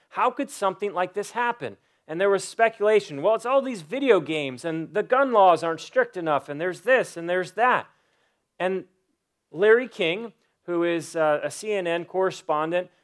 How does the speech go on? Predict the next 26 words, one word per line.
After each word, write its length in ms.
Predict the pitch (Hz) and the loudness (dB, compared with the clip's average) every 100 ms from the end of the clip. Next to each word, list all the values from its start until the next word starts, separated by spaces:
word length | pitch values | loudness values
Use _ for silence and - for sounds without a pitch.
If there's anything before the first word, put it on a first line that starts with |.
| _ | _
uh, 140 | 139 139 | -4 -2
on 140 | 156 | -2
his 400 | 151 175 151 - _ _ _ _ _ _ | -4 -6 -8 -14 _ _ _ _ _ _
show 300 | - 220 202 | -8 0 0
called 300 | 135 165 156 | 2 0 2
Larry 240 | 165 180 170 | 2 2 0
King, 360 | 190 208 185 | -4 -8 -6
was 200 | 160 151 | -6 -8
interviewing 600 | - 226 247 139 139 165 | -8 -2 -2 -2 -4 -6
Billy 280 | 135 143 180 | -4 -2 -2
Graham. 420 | 190 247 220 98 - _ _ _ | 0 0 0 -2 -10 _ _ _
If 60 | 143 | -6
you're 60 | |
not 160 | 170 - | -4 -4
familiar 320 | 202 180 180 | -4 -2 0
with 140 | 175 | -2
Billy 220 | 175 180 165 | 2 2 2
Graham, 320 | 156 170 190 | -2 -2 -4
he's, 420 | 156 151 131 - | -6 -6 -8 -6
uh, 320 | 143 135 131 127 _ _ _ | -2 0 0 -6 _ _ _
a 100 | 123 | -12
man 300 | 127 165 185 | -6 -4 -2
who's 200 | 165 139 | -4 0
loved 260 | 165 175 139 | 0 0 0
God 280 | 175 202 | 0 0
for 200 | 180 135 | -4 -14